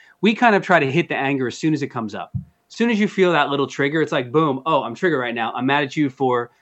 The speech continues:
the way you just held your spoon." I mean, it's literally that stupid. We are that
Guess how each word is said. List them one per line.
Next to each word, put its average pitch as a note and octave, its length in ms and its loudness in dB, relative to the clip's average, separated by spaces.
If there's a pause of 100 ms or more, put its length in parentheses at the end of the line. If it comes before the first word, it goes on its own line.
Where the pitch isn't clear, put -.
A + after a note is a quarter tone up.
(120)
the C#3 80 0
way C#3+ 120 4
you C#3+ 160 4
just C3 220 0
held C#3+ 220 0
your A#2+ 120 -6
spoon." A2 580 -4 (280)
I C#3 60 -6
mean, E3 120 4
it's D#3 100 -4
literally A3 360 2
that B2+ 240 0
stupid. C3 560 -6
We C3+ 120 0
are B2+ 120 0
that C#3+ 300 2